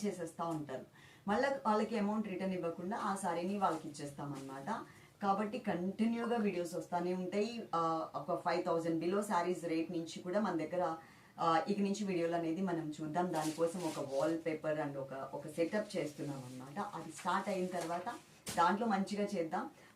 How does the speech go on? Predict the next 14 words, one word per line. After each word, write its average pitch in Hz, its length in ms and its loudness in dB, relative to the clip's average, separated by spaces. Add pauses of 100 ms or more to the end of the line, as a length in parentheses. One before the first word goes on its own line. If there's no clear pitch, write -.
కానీ 254 200 4
ఈ 240 120 0
రోజు 226 280 2
అయితే 214 200 0
నేను 214 140 0
కొన్ని 180 240 -2
కొన్ని 165 220 0
చూపిస్తూనే 185 560 -4
ఉంటాను 175 360 -6
మీకు. - 480 -14
ఓకే, 233 240 -4 (300)
నెంబర్ 180 260 4
వచ్చేసి 175 320 -4
నైన్టీన్. 175 460 -2